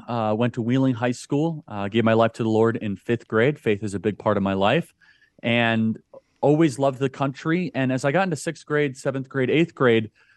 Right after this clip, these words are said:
I started to kind of come across in public school, not so subtle indoctrination sessions of, "Oh, America's not that great of a country, and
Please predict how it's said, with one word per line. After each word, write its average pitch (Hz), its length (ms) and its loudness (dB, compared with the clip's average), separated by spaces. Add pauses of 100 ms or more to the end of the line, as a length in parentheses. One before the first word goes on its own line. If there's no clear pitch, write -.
(220)
I 147 80 2
started 214 320 2
to 214 120 2
kind 180 280 -6
of 165 60 -4
come 170 160 -2
across 156 420 0
in 131 100 -2
public 202 380 -2
school, 139 540 -2 (260)
not 196 320 0
so 240 240 0
subtle 196 420 0
indoctrination 156 1040 -4
sessions 107 640 -4
of, 107 380 4
"Oh, 175 140 2
America's 160 460 -2
not 127 140 -2
that 113 140 -4
great 101 160 -2
of 95 80 -8
a - 40 -14
country, 147 720 0
and 95 200 -4